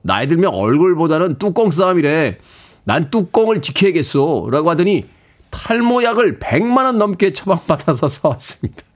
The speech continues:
가격을 듣고 뒤로 넘어갈 뻔했지만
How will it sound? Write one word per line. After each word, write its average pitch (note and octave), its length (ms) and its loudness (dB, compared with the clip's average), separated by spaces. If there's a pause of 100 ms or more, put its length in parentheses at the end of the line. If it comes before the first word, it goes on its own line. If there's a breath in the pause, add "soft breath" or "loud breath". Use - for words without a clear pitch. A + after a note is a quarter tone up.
(600 loud breath)
가격을 D3 380 0
듣고 D#3 180 2
뒤로 G3 260 0
넘어갈 G#3 440 2
뻔했지만 G#3 520 0